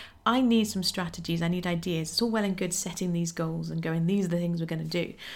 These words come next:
But what does that look like?" And that's when the idea, as I've shared with you before, for restarting this podcast came about. But it was also when he dropped the idea of the, of the community adventure, the Heaven and Hell at forty-three stories.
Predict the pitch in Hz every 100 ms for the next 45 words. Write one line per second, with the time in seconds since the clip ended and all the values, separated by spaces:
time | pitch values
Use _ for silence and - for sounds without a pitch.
0 | - - - 226 - 196 220 208 190 -
1 | 185 - - - - - - - - 185
2 | 214 226 - 214 196 180 175 180 180 185
3 | 180 - 175 170 170 165 170 180 165 175
4 | 175 180 175 175 170 160 160 - 370 -
5 | - - - - - 53 - - - -
6 | - - 208 208 202 214 254 - 180 175
7 | 170 175 180 - - 190 185 160 156 160
8 | - 160 165 165 - 170 175 180 262 330
9 | 285 - 175 185 170 202 185 - - -
10 | - - - 170 196 196 185 175 175 -
11 | 170 170 165 165 160 - 185 180 170 170